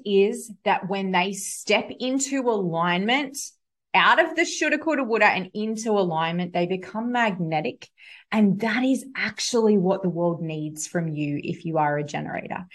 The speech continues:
It needs you to be in alignment and be your most magnetic,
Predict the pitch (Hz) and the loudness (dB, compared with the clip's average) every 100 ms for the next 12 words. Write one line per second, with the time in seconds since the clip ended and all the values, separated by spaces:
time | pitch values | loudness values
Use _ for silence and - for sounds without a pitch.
0 | - - 190 208 208 226 214 214 208 208 | -20 0 4 6 4 2 0 -2 -2 0
1 | 185 139 175 202 262 - 247 277 269 311 | -2 2 2 2 0 -2 -2 0 -2 -2
2 | 330 180 175 180 196 185 143 175 180 254 | -2 -4 -4 -6 -2 -2 0 0 2 2
3 | 330 339 349 349 349 339 311 349 262 208 | 0 0 -2 -2 0 0 0 0 0 0
4 | 208 | -4